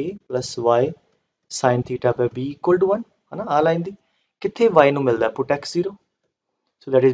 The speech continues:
B by sin theta। तो टी ਦੇ ਕੋਆਰਡੀਨੇਟ ਆ ਗਿਆ ਪੁੱਤਰ ਇਹਦੇ ਜ਼ੀਰੋ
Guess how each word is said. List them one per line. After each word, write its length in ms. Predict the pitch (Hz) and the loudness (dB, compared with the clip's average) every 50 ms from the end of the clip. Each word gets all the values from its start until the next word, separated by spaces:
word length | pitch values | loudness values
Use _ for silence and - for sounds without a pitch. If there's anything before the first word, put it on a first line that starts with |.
| 120 123 | 0 -4
B 60 | 135 139 135 123 | -4 -4 0 0
by 120 | 123 117 113 - | 0 0 0 -4
sin 180 | - 113 110 - - | -10 -10 -12 -12 -18
theta। 240 | 113 113 - 113 - - | -20 -18 -16 -16 -8 -8
तो 60 | - - - - | -8 -8 -2 0
टी 140 | 175 180 190 | 0 0 4
ਦੇ 100 | 196 196 | 2 2
ਕੋਆਰਡੀਨੇਟ 420 | 185 - 143 127 123 123 120 117 117 | 4 4 2 2 2 2 -2 -2 -4
ਆ 100 | 107 104 | -6 -4
ਗਿਆ 100 | 110 117 | -6 -8
ਪੁੱਤਰ 300 | 110 127 - - 170 202 - _ _ _ _ _ _ _ _ _ _ _ _ _ _ | -10 -10 -4 -4 -4 -4 -4 _ _ _ _ _ _ _ _ _ _ _ _ _ _
ਇਹਦੇ 240 | 120 120 117 139 147 | -6 -6 -4 -6 -8
ਜ਼ੀਰੋ 360 | 127 - 120 120 131 135 131 | -8 -8 -4 -2 -2 -2 0